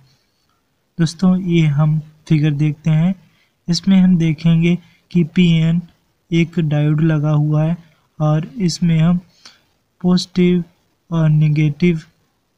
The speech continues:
electricity को प्रवाहित करेंगे, तो क्या होगा, पीएन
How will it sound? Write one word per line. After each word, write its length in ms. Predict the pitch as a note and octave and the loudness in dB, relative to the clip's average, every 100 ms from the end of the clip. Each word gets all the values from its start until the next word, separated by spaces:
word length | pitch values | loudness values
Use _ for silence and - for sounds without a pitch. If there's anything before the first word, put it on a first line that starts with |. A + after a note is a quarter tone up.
| _ _ D#3+ | _ _ -4
electricity 800 | D#3+ D3+ - F3 D#3+ E3+ D3 | -2 -4 -2 -2 0 -2 -2
को 220 | D#3 E3+ D#3+ | -2 -2 -4
प्रवाहित 500 | E3 C#3+ D3 D#3 - | -2 0 0 -2 -2
करेंगे, 500 | D#3 D3 D3 D#3+ E3 _ _ _ _ | 0 2 0 -2 -6 _ _ _ _
तो 100 | F3 | -4
क्या 200 | - E3+ | 0 0
होगा, 280 | D#3 D#3+ E3 | 0 0 -2
पीएन 520 | - E3+ D#3 E3+ F3 | -2 -2 2 2 2